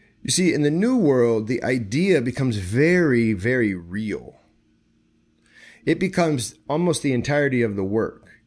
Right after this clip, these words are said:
in that the work is to find out, suss out,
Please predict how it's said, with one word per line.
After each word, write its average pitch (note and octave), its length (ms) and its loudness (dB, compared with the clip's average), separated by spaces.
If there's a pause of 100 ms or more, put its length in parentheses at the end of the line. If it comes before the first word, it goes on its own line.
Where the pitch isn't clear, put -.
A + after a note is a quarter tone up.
(120)
in G#2+ 180 0
that G#2+ 320 -4 (280)
the A#2 140 -4
work D3 320 0
is C#3+ 160 -6
to A#2 160 -4
find C3 720 -4 (100)
out, A2+ 320 -4
suss - 640 -4
out, D#2 360 -8